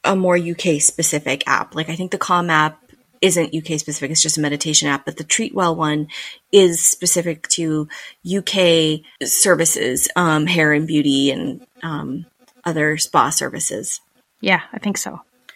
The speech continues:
Speaker 1: Yeah, I've downloaded it. I haven't actually had a chance to use it yet. I really wanna go get my nails done. Um, and that's why I downloaded it, because I wanted to find a salon near me.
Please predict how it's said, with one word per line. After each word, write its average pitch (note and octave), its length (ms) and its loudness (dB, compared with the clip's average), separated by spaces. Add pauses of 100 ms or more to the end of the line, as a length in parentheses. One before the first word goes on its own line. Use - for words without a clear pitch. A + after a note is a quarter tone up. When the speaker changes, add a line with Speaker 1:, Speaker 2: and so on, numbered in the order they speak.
(140)
Speaker 1:
Yeah, G3+ 280 2
I've G#3 160 2
downloaded E3 480 2
it. D3+ 280 2
I - 40 -2
haven't A3 220 4
actually A3 280 4
had F#3 180 0
a F3+ 60 2
chance E3 460 -2
to D#3+ 420 0 (600)
use F3 340 0
it C#4 100 2
yet. D4 460 2 (100)
I A3 60 -2
really A#3 200 0
wanna C4+ 140 4
go G#3+ 120 0
get F3 120 -6
my D3 120 -2
nails D3+ 280 -4
done. A3+ 280 -4 (420)
Um, G#3+ 580 4
and F#3+ 160 0
that's E3+ 220 2
why G3 80 4
I D#3 60 0
downloaded F#3 480 4
it, A#3 100 2
because G3+ 200 -2
I F3 100 2
wanted E3 260 0
to F3+ 100 -4
find D#3+ 580 0
a - 80 -4
salon G3+ 360 2
near E4+ 180 2
me. F3 260 0